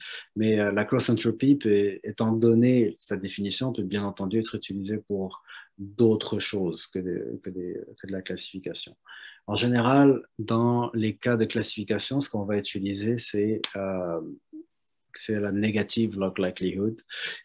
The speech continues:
Et, euh, qui sont, et ces deux fonctions sont en, sont en fait exactement la même dans la plupart des cas de classification. Parce que si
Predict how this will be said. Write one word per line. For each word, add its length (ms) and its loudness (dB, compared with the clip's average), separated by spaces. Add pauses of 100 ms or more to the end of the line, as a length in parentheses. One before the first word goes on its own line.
Et, 340 0
euh, 460 -4 (180)
qui 100 -6
sont, 360 0 (100)
et 80 -2
ces 160 0
deux 200 4
fonctions 520 0
sont 200 -2
en, 160 -4
sont 180 -6
en 80 -4
fait 260 0
exactement 1040 0
la 200 -2
même 500 0
dans 400 -4
la 140 -2
plupart 360 -6
des 100 0
cas 160 -6
de 80 -2
classification. 720 -6 (480)
Parce 260 0
que 440 0
si 640 4